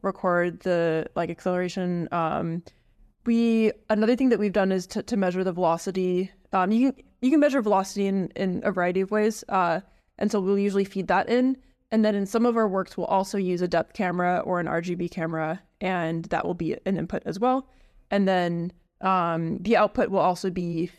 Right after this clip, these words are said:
at the joint level. Um, th-, and there's a, a few different ways that you can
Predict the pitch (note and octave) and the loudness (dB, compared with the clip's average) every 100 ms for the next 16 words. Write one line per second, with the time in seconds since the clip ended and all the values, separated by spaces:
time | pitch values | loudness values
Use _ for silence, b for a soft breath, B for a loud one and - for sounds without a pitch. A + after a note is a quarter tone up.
0 | - G3 G3 F#3+ F3+ - F#3 F3+ F3 E3+ | -4 -4 -2 -4 -2 0 0 2 0 -2
1 | - - F3+ D#3+ E3 E3 - _ _ G#3 | -6 -6 -4 -2 -4 -6 -10 _ _ -4
2 | - G#3+ G3+ F#3+ B2 - G#3+ B3+ G#3 F3+ | 0 0 0 -2 -4 -4 0 2 2 0
3 | F3+ F3 - F3 F#3+ E3+ D#3+ | 0 -2 -6 -4 -4 -2 -4